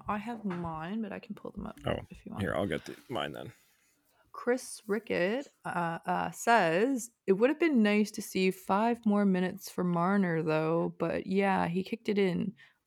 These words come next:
Speaker 1: Off to the playoffs." Just a comment. Yes, I know. Beaner, you had the same comment in our group chat.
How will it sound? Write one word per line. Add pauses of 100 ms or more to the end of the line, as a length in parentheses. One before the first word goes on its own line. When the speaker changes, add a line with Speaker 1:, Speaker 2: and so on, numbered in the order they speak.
Speaker 1:
Off
to
the
playoffs."
Just
a
comment.
Yes,
I
know.
Beaner,
you
had
the
same
comment
in
our
group
chat.